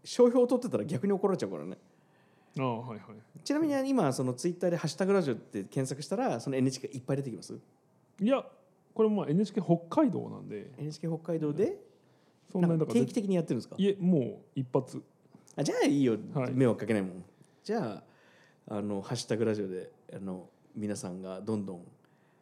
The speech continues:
Speaker 2: そうですね。
Speaker 1: こんなハッシュタグつぶやいてほしい。
Speaker 2: <laughs> つぶやいて、喋ってほしいですね。
Speaker 1: あ、喋ってほしいとか、
Speaker 2: はい。
Speaker 1: えーっと、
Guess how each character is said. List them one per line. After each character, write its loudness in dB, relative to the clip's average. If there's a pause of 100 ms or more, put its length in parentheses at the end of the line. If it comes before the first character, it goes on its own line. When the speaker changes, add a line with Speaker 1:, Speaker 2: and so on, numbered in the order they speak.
Speaker 2:
そ -4
う 0
で -10
す -20
ね。 -8
Speaker 1:
こ 0
ん 2
な 0
ハ 0
ッ 0
シ -8
ュ -6
タ 0
グ 0
つ -12
ぶ 0
や -2
い -10
て -6
ほ -10
し -8 (100)
い。 -16 (720)
Speaker 2:
<laughs> -14 (920)
つ -14
ぶ 0
や 0
い -6
て、 -16
喋 2
っ 2
て -8
ほ -10
し -18
い -16
で -20
す -20
ね。 -20
Speaker 1:
あ、 2
喋 2
っ 2
て 2
ほ 2
し -2
い -16
と -12
か、 -6
Speaker 2:
は -6
い。 -14 (360)
Speaker 1:
え -12
ー -12
っ -18 (180)
と、 -4